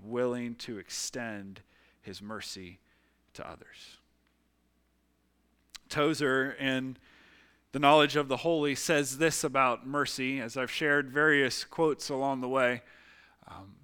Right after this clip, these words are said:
if we can go to that first slide. "Mercy is an attribute of God, an infinite and inexhaustible image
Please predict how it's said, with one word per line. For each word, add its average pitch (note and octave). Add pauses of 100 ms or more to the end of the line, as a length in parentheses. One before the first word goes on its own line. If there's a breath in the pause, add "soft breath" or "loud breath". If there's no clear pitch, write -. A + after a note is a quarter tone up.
(100)
if -
we B2
can A#2+
go A#2
to A2+
that A2
first -
slide. G#2+ (1900)
"Mercy F#3+
is D3+
an C#3+
attribute C3+ (320 loud breath)
of A#2
God, F#2+ (1080)
an D3
infinite D#3
and C3+
inexhaustible D3+
image B2+